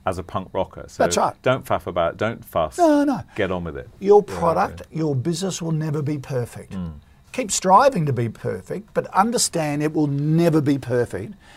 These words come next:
Speaker 2: So you never stop improving
Speaker 1: Yeah.
Speaker 2: and changing your business.
Speaker 1: Mm.
Speaker 2: And I think it, it's, uh,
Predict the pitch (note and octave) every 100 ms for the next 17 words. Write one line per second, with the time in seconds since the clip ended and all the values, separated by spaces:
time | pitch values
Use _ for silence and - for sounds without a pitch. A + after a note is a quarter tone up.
0 | - - - F3 D3+ C#3+ D3+ D3+ C#3+ D#3+
1 | E3+ E3 - D#3+ B2+ D3 B2 - C3 B2+
2 | - - - - F2+ E2 D2 - - C3+
3 | C3+ - D3 C3+ C#3 A2 A2+ G#2+ F2+ G2
4 | - - - - G2+ F2 D#2 - - -
5 | F#3 F3 B3 A3+ - - - - - -
6 | F3 D#3 F3 F#3 -